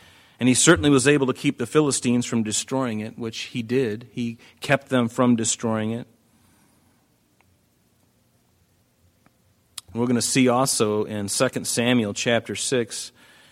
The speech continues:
in a few months when we get there, that when David finally comes to retrieve the ark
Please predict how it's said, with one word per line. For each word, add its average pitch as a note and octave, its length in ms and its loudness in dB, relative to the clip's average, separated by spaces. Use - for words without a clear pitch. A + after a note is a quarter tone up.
in A#2+ 60 -2
a A#2+ 60 0
few D#3 180 2
months C#3 340 4
when B2+ 140 0
we B2 100 2
get C#3 260 -2
there, A2+ 360 -6
that B2+ 160 0
when B2+ 140 2
David D3+ 340 4
finally D3+ 320 4
comes D#3 360 -2
to F#3+ 220 -2
retrieve B2 520 -2
the A2 160 -2
ark G#2+ 340 -4